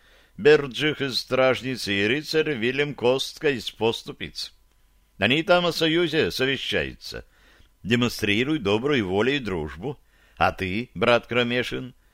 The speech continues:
хочешь разорять и сжечь княжество, находящееся под Ягелловой протекцией? Мне приказано передать,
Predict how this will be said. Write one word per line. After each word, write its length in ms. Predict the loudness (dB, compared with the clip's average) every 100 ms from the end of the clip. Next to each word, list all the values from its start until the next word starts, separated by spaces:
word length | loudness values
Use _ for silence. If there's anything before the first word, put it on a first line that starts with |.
| _
хочешь 420 | 0 0 2 0
разорять 680 | -2 -2 -2 2 2 2 -4
и 200 | -6 -4
сжечь 420 | -2 0 0 -4
княжество, 720 | -2 -2 -2 -4 -6 -4 -4 -6 _ _ _ _
находящееся 880 | -2 0 4 4 2 0 -4 -4 -4
под 380 | 0 0 0 -8 -12 -4
Ягелловой 720 | -2 0 4 4 4 2 0
протекцией? 800 | 0 -4 -2 -4 -4 -8 -8 -10 -12 _ _ _ _ _ _ _ -6
Мне 500 | -2 2 2 2 -2
приказано 640 | -4 2 4 4 2 -4
передать, 840 | -2 0 2 4 4 2 -12 -12